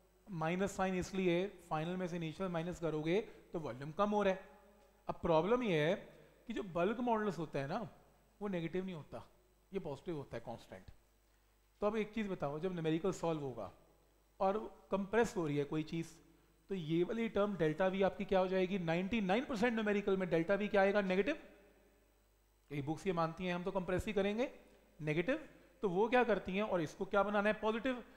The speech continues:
तो formula के अंदर क्या लगाती हैं? Sine minus।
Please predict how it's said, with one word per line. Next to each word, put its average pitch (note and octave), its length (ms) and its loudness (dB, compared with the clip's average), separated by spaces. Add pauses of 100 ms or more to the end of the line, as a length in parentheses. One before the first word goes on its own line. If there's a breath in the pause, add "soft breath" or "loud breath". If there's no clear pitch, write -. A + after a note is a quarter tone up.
(180 loud breath)
तो A#3 60 -6
formula G3 520 0
के A3 80 0
अंदर G#3 180 2
क्या G3 220 4
लगाती F#3+ 320 4
हैं? G3 80 0
Sine B3 400 -2 (720)
minus। A#2 560 -18